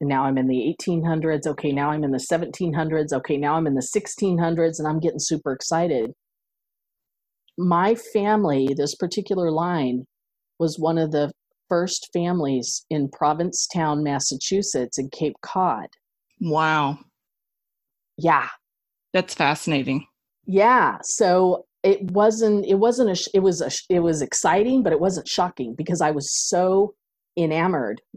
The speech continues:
Speaker 1: When I was
Speaker 2: Mm-hmm.
Speaker 1: in Boston, I was so drawn to Cape Cod. I
Speaker 2: Yeah.
Speaker 1: wanted to spend every, every weekend in Cape Cod. Just being obsessed when I was a child and then coming full circle to living there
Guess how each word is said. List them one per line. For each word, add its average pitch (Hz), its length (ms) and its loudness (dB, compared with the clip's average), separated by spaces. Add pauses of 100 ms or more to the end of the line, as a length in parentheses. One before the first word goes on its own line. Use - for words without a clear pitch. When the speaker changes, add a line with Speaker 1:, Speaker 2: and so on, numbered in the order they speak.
Speaker 1:
When 180 180 2
I 170 80 4
was 175 200 2
Speaker 2:
Mm-hmm. 233 120 2
Speaker 1:
in 285 60 0
Boston, 143 560 2 (320)
I 190 60 2
was 165 200 -2
so 208 180 4
drawn 165 340 -2
to 95 60 -8
Cape - 260 -4
Cod. 135 320 -2 (420)
I 185 80 2
Speaker 2:
Yeah. 214 60 4
Speaker 1:
wanted 170 220 0
to 147 60 -12
spend 147 300 -2
every, 143 300 -2 (240)
every 160 320 2
weekend 156 460 0
in 127 120 -4
Cape 131 220 -4
Cod. 135 380 0 (180)
Just 208 260 -2
being 214 340 4
obsessed 196 500 -2
when 202 100 2
I 180 60 2
was 160 180 0
a 180 80 -8
child 180 420 2
and 156 100 0
then 156 120 0
coming 160 340 -2
full 170 120 0
circle 180 440 0
to 175 120 -6
living 175 360 2
there 170 420 2